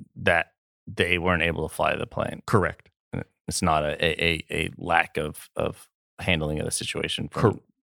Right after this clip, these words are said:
Speaker 1: the crew.
Speaker 2: Correct. One of the four blades from the left engine propeller separated in flight because of fatigue crack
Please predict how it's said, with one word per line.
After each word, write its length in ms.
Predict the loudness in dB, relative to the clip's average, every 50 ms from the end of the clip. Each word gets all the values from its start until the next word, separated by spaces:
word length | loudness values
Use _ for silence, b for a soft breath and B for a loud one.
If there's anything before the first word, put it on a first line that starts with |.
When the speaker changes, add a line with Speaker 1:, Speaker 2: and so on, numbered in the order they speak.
| _ _ _ _ _ _ _ _ _ -10
Speaker 1:
the 60 | -8
crew. 200 | -6 -6 -6 -6 -8 -8 2
Speaker 2:
Correct. 460 | 4 4 4 4 0 -6 _ -18 -20 _ _ _ _ _ _ _ _ _ 0
One 260 | 6 8 8 10 8
of 100 | 8 4
the 60 | 2
four 240 | 2 4 6 6 6
blades 300 | 8 6 6 6 6 4
from 100 | 4 4
the 80 | 6 6
left 240 | 6 6 4 4
engine 300 | 4 4 4 6 4 2
propeller 420 | 2 2 2 4 4 4 6 4 4
separated 560 | 2 4 4 4 6 6 4 4 4 4 4
in 80 | 2 2
flight 360 | 2 2 4 4 4 4 2 _ _
because 260 | -4 2 2 2 4
of 80 | 2 2
fatigue 480 | 0 -2 -4 -2 0 2 4 4 4 2
crack 440 | 2 4 4 4 4 2 -2 -8